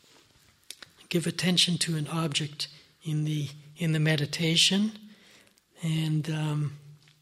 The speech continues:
we can take any, you can take any object, but we can, can take, um, can take, let's see, what can we take? Let's take, let's take a, a pain in the back. Okay, there's a pain in the back.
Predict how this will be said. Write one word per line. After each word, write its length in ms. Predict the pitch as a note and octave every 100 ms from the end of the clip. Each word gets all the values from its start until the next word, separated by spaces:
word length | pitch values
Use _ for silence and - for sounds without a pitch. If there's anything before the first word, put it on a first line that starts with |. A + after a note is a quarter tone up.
| _ - - _ _ - -
we 20 |
can 120 | F3
take 300 | F3 F#3+ F3+
any, 160 | F#3+ G#3
you 160 | G3 C#3+
can 180 | D#3
take 300 | C#3+ D#3 D3+
any 240 | C#3+ D3 C3+
object, 580 | C3+ C#3 C3 E3+ - - - -
but 200 | - D3 C#3+ -
we 100 | D#3
can, 240 | - D3+ - - -
can 140 | - -
take, 440 | - F#3 E3 - E3
um, 360 | D3+ D3+ D3+ -
can 120 | -
take, 300 | F#3 F#3 - - -
let's 120 | - -
see, 240 | - C#3+
what 200 | C#3 D3
can 140 | D3+
we 80 | C#3+
take? 380 | C#3 C3 A#2+ -
Let's 160 | E3+ -
take, 320 | F3+ D#3 - - - F3+
let's 120 | -
take 260 | F#3 F3
a, 180 | D#3 C#3+ C#3
a 80 | D3+
pain 400 | - E3 D#3 D#3
in 120 | D3
the 60 |
back. 520 | C3+ B2+ A#2+ A#2+ - - _ _ _ _ _ _ _ _ _ _ _ _ _ _ _ _ _ _ _ _ -
Okay, 160 | F#3
there's 180 | F#3 C#3+
a 60 | D3
pain 340 | - F3 E3
in 120 | D#3+
the 80 | D3+
back. 560 | C#3 C3 A#2 A2 -